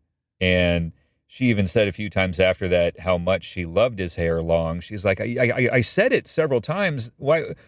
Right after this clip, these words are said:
why did you cut it so short? I loved his long hair. He had, like, a cool little surfer boy hair thing going on. It was long and kind of wavy and curly. It was super cute."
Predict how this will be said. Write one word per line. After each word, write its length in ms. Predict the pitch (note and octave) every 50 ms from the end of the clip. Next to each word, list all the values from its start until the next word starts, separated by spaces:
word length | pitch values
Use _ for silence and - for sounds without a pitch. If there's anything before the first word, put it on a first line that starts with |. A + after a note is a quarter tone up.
| _ _
why 220 | B2+ D3 E3 F#3+
did 140 | G3+ G3+ D#3
you 80 | C#3+ E3+
cut 220 | C#3+ - E3+ E3+
it 100 | D#3 -
so 180 | - - D3+ B2+
short? 520 | A2+ - - F3 G3+ G#3 D#3+ A#2+ G#2+ - _ _ _ _ _ _ _ _ _ -
I 80 | B2+
loved 320 | C3 C3+ D#3+ F#3 G3+ F#3 E3
his 160 | C#3+ A#2 G#2
long 240 | A#2+ A#2 G#2+ G#2 F#2+
hair. 240 | F2 F#2+ F#2+ G#2 A#2
He 60 | A#2+
had, 160 | D3 D3 D3+
like, 160 | C#3+ B2+ A2 A2+
a 40 |
cool 240 | G#2+ - C#3+ D3 D3
little 220 | C#3 C#3 A#2+ A2 G#2+
surfer 480 | - - D3 C#3+ - D3 C#3+ C#3+ C#3
boy 400 | A#2+ A2+ G#2+ B2+ C3+ C3+ B2+ A#2+
hair 240 | A#2 C#3 C#3+ C#3 C3+
thing 300 | B2 - C#3+ C3 C3 C3
going 240 | B2+ C3 C3 C3 B2+
on. 320 | B2+ B2+ B2+ B2+ B2+ B2
It 60 | A#2+
was 120 | G#2 G#2 F#2
long 360 | G2+ A2 A#2 A#2+ A#2+ A#2+ A#2
and 100 | A2 G#2
kind 180 | G2+ B2+ B2+ A#2+ A2
of 40 | G2
wavy 440 | G2+ G#2+ A2 A#2+ A2+ A#2+ A2+ A2+
and 100 | A2 G2+
curly. 400 | F#2 - A#2 A#2 A#2 A2 A2+ A2
It 60 | G#2+ F#2+
was 80 | G#2 -
super 300 | - A3 A#3+ - A#2 G2+
cute." 400 | - - D3 D3 A#2 G2+ -